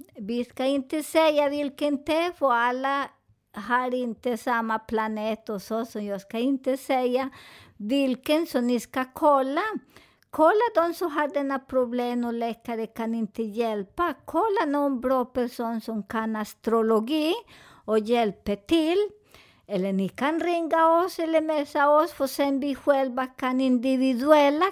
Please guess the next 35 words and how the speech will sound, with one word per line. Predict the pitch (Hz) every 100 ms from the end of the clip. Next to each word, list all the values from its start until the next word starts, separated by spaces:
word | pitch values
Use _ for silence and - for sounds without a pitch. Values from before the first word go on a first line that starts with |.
| -
kan | 285 269
ge | 240 262 254
vilken | 226 320 359 330 - 285 277
örter | - 277 285 262 - 269
är | 262 262
bra | 233 254 320 415 415
och |
hjälper | 240 269 262 247 - 247
till. | - 370 339 381 - - - -
Så | - 254
det |
är | 269
därför | 277 277 254 269
vi | 247 262
säger | - 262 247 247
inte | 240 233 214 226
till | 220 233 220
alla, | 220 214 220
för | 226
vissa, | 214 233 214 - 233 226 226 220 196
vi | 208 220 220
har | - 302 370
inte | 349 294 -
den | 262 240 254 247
energi | 247 233 220 202 233
som | 247 226 208
hjälper | 208 202 - 214 214
inte. | 226 208 170 - 415 - - - - -
Och | - 214
det | 233
finns | 233 269 277
massor | 254 269 285 285 285
med | 269
olika | 269 269 269 349 415 - 285 262
örter | 269 254 233 214 - 320